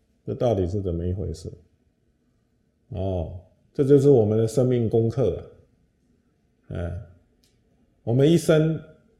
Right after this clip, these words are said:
很快速的就过去了，很快速的就过去了。那我们到底对生命了解多少？嗯，还是浑浑噩噩的过了一生。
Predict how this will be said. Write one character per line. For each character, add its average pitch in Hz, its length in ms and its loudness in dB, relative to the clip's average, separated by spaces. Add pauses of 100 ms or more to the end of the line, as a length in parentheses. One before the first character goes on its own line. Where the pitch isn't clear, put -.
(240)
很 113 180 -4
快 160 240 6
速 151 200 6
的 123 100 6
就 135 140 4
过 131 240 4
去 123 220 -2
了， - 140 -8 (1500)
很 107 120 -4
快 139 220 0
速 131 160 2
的 117 60 2
就 120 120 2
过 113 220 2
去 98 220 -4
了。 - 120 -14 (920)
那 156 120 2
我 135 160 8
们 123 300 2
到 151 160 8
底 101 240 4 (960)
对 156 140 8
生 151 220 4
命 151 220 4
了 113 220 6
解 101 180 2
多 110 200 4
少？ - 160 -8 (2000)
嗯， 131 220 -8 (460)
还 123 180 0
是 139 200 6
浑 139 260 4
浑 127 160 2
噩 135 380 4
噩 - 20 2
的 92 300 -2
过 131 240 4
了 107 100 4
一 117 80 2
生。 117 340 -4